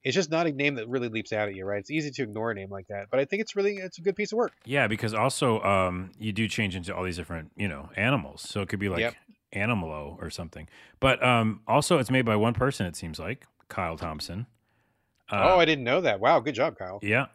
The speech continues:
Speaker 2: that's what it says, developer, publisher, Kyle Thompson. And you should check it out. Yeah, on Steam, it's only six bucks. It's probably cheap on
Speaker 1: Oh,
Speaker 2: Switch.
Speaker 1: totally worth it. Yeah, six bucks, absolutely. That's, that's a,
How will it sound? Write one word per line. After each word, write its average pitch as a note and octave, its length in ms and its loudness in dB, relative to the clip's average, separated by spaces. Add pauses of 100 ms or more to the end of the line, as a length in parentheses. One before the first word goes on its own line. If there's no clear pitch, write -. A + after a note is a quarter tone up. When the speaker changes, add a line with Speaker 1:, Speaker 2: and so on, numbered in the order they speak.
(140)
Speaker 2:
that's F#2+ 280 -6
what G#2+ 100 0
it F#2 80 -2
says, G#2+ 240 0
developer, F2+ 380 -4
publisher, G2+ 360 -4
Kyle E2+ 240 -8
Thompson. G2+ 400 -8 (520)
And A2 840 0
you G#2+ 160 -4
should - 100 -8
check B2 140 0
it B2 80 2
out. C#3+ 220 0
Yeah, C3 180 6
on G#2 100 2
Steam, A#2+ 240 0
it's A2 100 -2
only G#2 140 0
six - 220 -6
bucks. - 560 -4
It's F#2+ 100 -12
probably F#2 200 0
cheap G2 260 -6
on E2+ 260 -4
Speaker 1:
Oh, D3 120 6
Speaker 2:
Switch. - 120 2
Speaker 1:
totally G3+ 340 8
worth G#2+ 260 -2
it. G2 100 -10
Yeah, F#2 300 -8
six F#3 260 -2
bucks, G#3 320 2
absolutely. A2 520 -2
That's, B2+ 180 -4
that's D3 240 -2
a, G2+ 100 -6